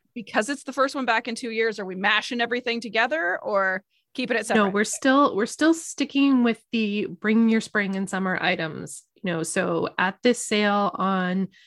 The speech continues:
Speaker 2: in both sales, so both Moncton and Saint John,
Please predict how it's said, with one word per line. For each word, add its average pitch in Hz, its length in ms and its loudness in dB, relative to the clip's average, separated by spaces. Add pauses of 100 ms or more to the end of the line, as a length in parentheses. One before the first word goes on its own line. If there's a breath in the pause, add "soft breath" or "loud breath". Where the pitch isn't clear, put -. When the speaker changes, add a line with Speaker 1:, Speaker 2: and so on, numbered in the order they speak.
(140 soft breath)
Speaker 2:
in 214 180 4
both 226 280 4
sales, 170 320 -2
so 190 80 -4
both 175 240 -4
Moncton 190 320 -2
and 180 180 -2
Saint 185 240 -4
John, 180 400 -2